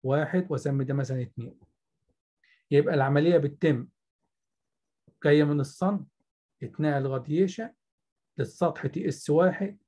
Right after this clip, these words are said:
التي اس واحد ده عايز تقول لي برضك يطلع هنا، إيه، كيو دوت راديشن، هسمي ديت واحد، وبعدين ال-، ال-، السطح التاني، يعني السطح اللي بره يطلع راديشن واللي جوه يطلع راديشن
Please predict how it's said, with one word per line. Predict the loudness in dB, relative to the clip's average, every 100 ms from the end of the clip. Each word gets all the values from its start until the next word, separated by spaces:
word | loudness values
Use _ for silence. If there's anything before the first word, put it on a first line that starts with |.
| -10
التي | -8 -4 -2
اس | -2 -2
واحد | 0 0 -2 0
ده | 0 -2 _ _ _ -2
عايز | 0 0
تقول | 0 0 2
لي |
برضك | 2 0 -2 -6 -10 _
يطلع | -6 0 0 2 -2 -4 -6 _
هنا، | 0 2 0 -2 -8 _ _ _ _ _ _ -2
إيه، | 0 0 -4
كيو | -4 -2 0
دوت | 2 2 0 -14 -16 -10 -4
راديشن، | -2 -2 0 2 2 -2 -12 -18 _ _ _ _ _ -12
هسمي | -6 -4 -2 0
ديت | 2 0 0
واحد، | 0 0 -4 -14 _ _ _ _ -6
وبعدين | -2 0 0 2 2 0 -6 _ _ _ _ -4
ال-، | -2 -2 -2 -4
ال-، | -4
السطح | -4 -6 -2 -4 -2
التاني، | -4 2 4 4 2 -6 _ _ _ _
يعني | -2 -2
السطح | -2 -4 -6 -2 -2 0 2
اللي | 4
بره | 4 4 4
يطلع | 2 2 2
راديشن | 2 -2 -4 -4 -4
واللي | -2
جوه | 2 4 4
يطلع | 4 2 4
راديشن | 2 -2 -6 -8 -14